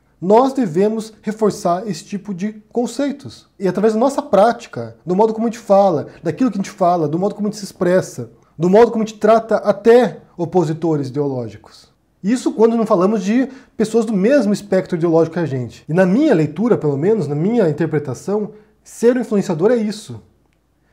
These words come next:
É você, através dos seus atos, daquilo que você diz, que você influencia bons comportamentos nas pessoas. Não apenas comportamentos consumistas,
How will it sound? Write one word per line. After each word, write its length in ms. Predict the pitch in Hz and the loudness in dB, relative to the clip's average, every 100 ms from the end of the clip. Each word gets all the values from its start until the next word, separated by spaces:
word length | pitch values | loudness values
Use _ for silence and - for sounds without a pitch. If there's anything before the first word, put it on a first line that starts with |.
| _ | _
É 100 | 139 | -6
você, 420 | 143 156 - 226 | -4 -6 -4 -2
através 540 | 269 233 196 151 170 143 | 0 -2 -2 -2 -2 -2
dos 200 | 139 - | -6 -6
seus 300 | 185 160 127 | -4 -2 0
atos, 300 | 202 254 220 | 0 0 -4
daquilo 220 | 196 202 | -2 -2
que 60 | 175 | -2
você 240 | 180 180 | -4 -4
diz, 280 | 139 190 214 | -4 -6 -6
que 100 | 247 | -6
você 220 | 226 233 | -4 -4
influencia 640 | 214 226 185 - 196 233 - - | -6 -4 -4 -4 -6 -6 -8 -10
bons 320 | 151 220 294 | 4 6 6
comportamentos 560 | - 208 185 185 165 156 | 0 0 0 0 -2 -4
nas 80 | 143 | -6
pessoas. 680 | - - - 120 110 - | -6 -8 -8 -12 -12 -12
Não 140 | 196 254 | 0 0
apenas 220 | 247 220 | 2 -4
comportamentos 500 | 214 202 202 190 185 | -4 -6 -2 -2 -2
consumistas, 840 | 202 185 180 180 240 - 285 269 | -2 -2 0 -2 -2 -6 -12 -12